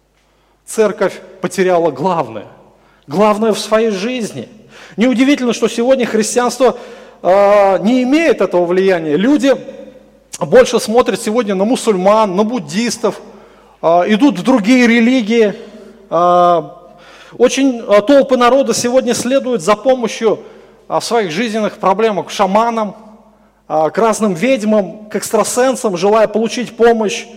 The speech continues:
И мы можем задать вопрос, а почему они не идут к Богу, почему они не идут к церковь? И один ответ, а, следует из этого, что они не найдут в церкви того, или не находят в церкви того, чего они ищут.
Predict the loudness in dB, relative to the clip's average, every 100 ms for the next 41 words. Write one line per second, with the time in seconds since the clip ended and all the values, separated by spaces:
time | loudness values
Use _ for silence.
0 | -20 -20 _ _ -4 0 0 0 -2 0
1 | 0 -2 -4 -4 -4 -4 -6 -8 -4 -2
2 | -2 -4 -2 -4 -4 -8 -10 -6 -2 -2
3 | -2 -6 -8 -8 -4 -2 -2 -2 -2 -2
4 | -2 -4 -6 -4 0 0 0 -4 -8 -20
5 | -20 _ _ _ -6 -2 0 -2 -2 -4
6 | -4 -2 -2 -4 -2 0 0 -2 -12 -20
7 | -20 -6 -2 0 2 2 2 0 0 -4
8 | -16 -20 -20 -20 _ 0 2 4 2 0
9 | -2 -2 -2 -6 -2 -2 0 -4 -2 0
10 | 2 2 2 -2 -8 -2 0 0 0 -4
11 | -2 -2 -2 -4 -4 -2 -2 0 -2 -2
12 | -2 0 0 2 0 0 -2 2 2 2
13 | 0 -6 -16 -20 -20 -20 -8 -4 0 0
14 | -2 -6 -8 -10 -12 -12 -12 -16